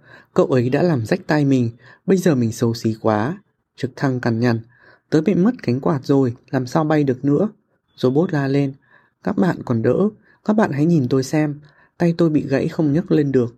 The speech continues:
còn lưng bị vỡ một mảng to, những cục pin rơi ra ngoài nên tôi không thể cử động được." Xe hơi bèn nói, "Bạn Ti xấu tính quá, đã chơi với chúng mình mà không yêu thương lại còn hành hạ như thế.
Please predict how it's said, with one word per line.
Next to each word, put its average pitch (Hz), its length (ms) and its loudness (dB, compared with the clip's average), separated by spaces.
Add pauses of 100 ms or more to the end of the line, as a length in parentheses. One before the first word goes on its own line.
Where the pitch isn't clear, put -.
(320)
còn 160 140 2
lưng 165 240 4
bị 156 120 2
vỡ 131 200 0
một 180 240 0
mảng 120 140 -4 (100)
to, 139 300 0 (400)
những 185 120 0
cục 165 220 -2
pin 147 220 2
rơi 135 160 2
ra 127 140 -2
ngoài 120 380 0
nên 117 180 -2
tôi 120 120 0
không 180 200 0
thể 175 200 2
cử 101 140 2
động 104 160 0
được." 113 300 0 (360)
Xe - 200 -2
hơi 131 200 0
bèn 113 220 -2
nói, 110 320 -2 (380)
"Bạn 123 120 -2 (100)
Ti 127 160 2
xấu 117 200 -2
tính 101 240 -2
quá, 110 380 0 (440)
đã - 160 2
chơi 214 200 2
với 170 140 2
chúng 127 240 0
mình 131 320 2
mà 117 120 0
không 143 240 0
yêu 139 220 0
thương 151 280 2
lại 131 160 -2
còn 107 140 -2
hành 107 180 -2
hạ 113 260 -2
như 120 160 0
thế. 117 320 2